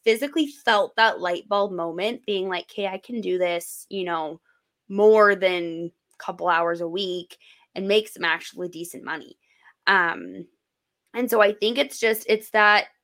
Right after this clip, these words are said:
like, acceptance or that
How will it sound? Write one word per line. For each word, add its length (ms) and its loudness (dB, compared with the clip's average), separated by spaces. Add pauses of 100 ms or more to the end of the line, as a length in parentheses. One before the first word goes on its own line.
(140)
like, 520 -2 (540)
acceptance 920 -2
or 220 0
that 380 0